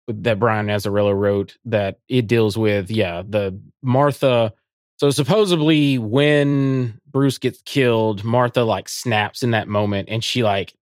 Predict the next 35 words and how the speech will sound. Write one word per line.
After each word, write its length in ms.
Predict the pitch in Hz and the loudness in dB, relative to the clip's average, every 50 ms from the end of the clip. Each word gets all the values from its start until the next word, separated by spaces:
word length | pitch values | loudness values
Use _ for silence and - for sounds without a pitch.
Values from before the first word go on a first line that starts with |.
| _ _ _ _ | _ _ _ _
she 180 | - - 143 | -6 -4 -2
just 160 | 123 131 - | -2 -2 -2
starts 240 | - 151 135 117 - | 0 -2 -2 -2 -2
laughing 840 | 127 110 104 98 101 104 98 - - 120 104 98 98 95 95 92 87 - _ _ _ _ _ _ _ _ _ - | -2 0 0 2 2 0 0 0 -2 -2 -2 -2 -4 -6 -6 -8 -10 -12 _ _ _ _ _ _ _ _ _ -6
and 540 | 123 113 110 104 107 110 107 104 98 98 - | -4 -2 -2 -2 -2 -2 -4 -4 -6 -8 -10
she 180 | - - 135 | -8 -6 -6
takes, 260 | 113 - 135 117 - | -2 -2 -2 -2 0
like, 120 | - 127 117 | -2 -2 0
the 100 | - 143 | 0 0
blood 400 | 123 131 123 127 123 127 127 120 | 0 2 2 2 4 4 2 2
of 140 | 123 107 104 | 0 -4 -4
Bruce 400 | 113 117 120 123 120 117 - 117 | -4 -2 0 0 0 -2 -2 -2
and, 120 | 113 117 | -2 -2
like, 200 | 113 113 110 98 | -2 -2 -4 -6
draws, 480 | 104 107 104 104 104 104 104 107 104 117 | -6 -2 0 2 2 4 2 2 0 0
like, 140 | 110 110 120 | -2 0 0
a 40 | 110 | 0
red, 480 | 98 95 101 101 101 101 95 98 95 - _ _ | 0 0 0 0 0 0 -2 -6 -8 -12 _ _
like, 240 | 135 127 117 98 - | -6 -4 -4 -4 -6
face 580 | - - - 123 107 101 101 101 98 - - | -12 -4 -2 -2 0 0 -2 -2 -4 -4 -4
or 300 | 101 95 92 90 92 92 - _ _ _ _ - | -4 -4 -4 -4 -6 -8 -12 _ _ _ _ -10
I 120 | 101 101 | -8 -8
forget 400 | 90 - 107 90 80 87 85 82 | -6 -4 -6 -4 -4 -6 -8 -6
what 160 | 78 85 82 | -6 -6 -4
it 60 | 87 | -4
is. 180 | 85 85 82 101 | -4 -4 -4 -4
And 100 | 101 98 | -2 0
maybe 200 | 101 104 107 107 | 0 0 0 0
she 100 | 110 - | -2 -2
takes 220 | - 110 101 - - | -2 -2 -2 -2 -2
a 20 | |
knife 420 | 101 98 95 95 98 98 101 95 - | -2 0 0 0 0 0 0 -2 -4
or 60 | 104 | -8
something. 320 | 101 - 107 95 - 95 104 | -6 -6 -8 -8 -8 -6 -4
Anyway. 360 | 117 120 117 104 95 92 | -2 -2 -2 -2 -4 -6